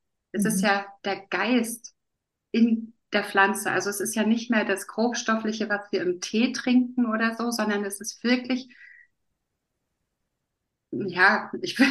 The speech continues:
Speaker 1: jetzt nicht zu spirituell werden, aber der Heilige Geist einer Pflanze, was will sie dir als Geschenk geben?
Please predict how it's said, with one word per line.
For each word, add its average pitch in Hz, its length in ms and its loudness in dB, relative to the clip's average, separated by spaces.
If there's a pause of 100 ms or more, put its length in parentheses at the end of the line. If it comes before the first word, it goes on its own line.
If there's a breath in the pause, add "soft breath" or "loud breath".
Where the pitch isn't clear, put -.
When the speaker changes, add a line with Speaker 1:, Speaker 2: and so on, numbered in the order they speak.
Speaker 1:
jetzt - 140 2
nicht 311 220 10
zu 247 80 6
spirituell 226 680 4
werden, 190 200 4
aber 196 120 2
der 190 160 0
Heilige 220 420 2
Geist 214 380 2
einer 214 240 0
Pflanze, 202 460 2
was 220 200 -2
will 202 160 0
sie 240 140 0
dir 214 180 -2
als - 180 -4
Geschenk 220 500 -2
geben? 247 440 -2